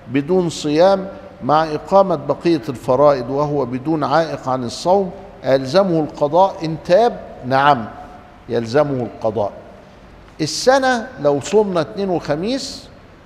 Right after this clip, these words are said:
تعمل ثلاث سنين، لأن احنا عندنا كم أسبوع؟ اتنين وخمسين أسبوع، لما تضربهم في اتنين يبقوا مية وأربعة.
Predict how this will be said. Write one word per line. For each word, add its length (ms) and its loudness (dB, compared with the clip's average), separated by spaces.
تعمل 360 0
ثلاث 440 2
سنين، 360 -4
لأن 380 0
احنا 260 -2
عندنا 360 0
كم 220 0
أسبوع؟ 600 2
اتنين 340 -2
وخمسين 840 -4
أسبوع، 480 -4
لما 240 0
تضربهم 540 2
في 140 -6
اتنين 600 -2
يبقوا 460 0
مية 260 0
وأربعة. 520 0